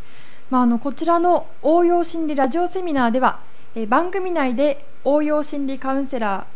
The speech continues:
ー、ガナハタカヒロ先生に質問や悩みの相談をすることができます。ご希望の方は、メールやファックスで内容をお送りください。えー、メールアドレスは、番組アットマークエフエム二十一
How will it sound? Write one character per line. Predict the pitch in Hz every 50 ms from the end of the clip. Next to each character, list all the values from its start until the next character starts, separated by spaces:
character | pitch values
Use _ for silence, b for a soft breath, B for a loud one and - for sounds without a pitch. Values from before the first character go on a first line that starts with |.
| - -
ー、 |
ガ | - 240 247
ナ | 269 285
ハ | 269 285 240
タ | 269 247
カ | - 302
ヒ | 320 302
ロ | 262 254
先 | 254 262 247 240 226
生 | - 247 233 233
に | 247 320 330 - - - -
質 | - - - 285
問 | 285 285 285 277 269
や | 269 254
悩 | 240 247 277 339 370
み | 381
の | 359 330
相 | - - 277 254
談 | 247 240 233 254
を | 320
す | 320 - 277
る | 240 240
こ | - 233
と | 226 226
が | 220 202
で | 208 202
き | - 208
ま | 202 202
す。 | - - - - b b b b b b b b b b
ご | 269 254
希 | - 320
望 | 302 311 311 302
の | 302 294
方 | 294 294 285 359
は、 | 381 349 269 - - - - - - -
メ | - 233 254 269 277
ー | 254
ル | 269 269
や | 262 262
フ | 254 339
ァ |
ッ | 349
ク | 349 - 330 320
ス | - 294
で | 240 285 285 269 - - -
内 | 233 233 240 240 233
容 | 240 240 247
を | 294 359 - - - - -
お | 226 233
送 | 226 226 247
り | 233 233
く | 226 -
だ | 233 240
さ | 240 294 277
い。 | 262 - - - - - - b b b b b b b b b b b - -
え | 233
ー、 | 233
メ | 233 269 311 320
ー |
ル | 320 330
ア | 320 320
ド | 302 294
レ | 254 269
ス | 240 - 240
は、 | 254 277 - - - - - - - - -
番 | - 254 294 311 302
組 | 277 302 285 285 262 - - - - - - -
ア | 240
ッ | 240 233 - -
ト | 320 311
マ | 311 320 320 311 285
ー |
ク | 254 - - 277 285 - - - - - - -
エ | 233 220
フ | - 320
エ | 330 320 311
ム | 294 302 302
二 | 285 285 302 269
十 | 247 262 240
一 | 226 214 196 - - 220 226 -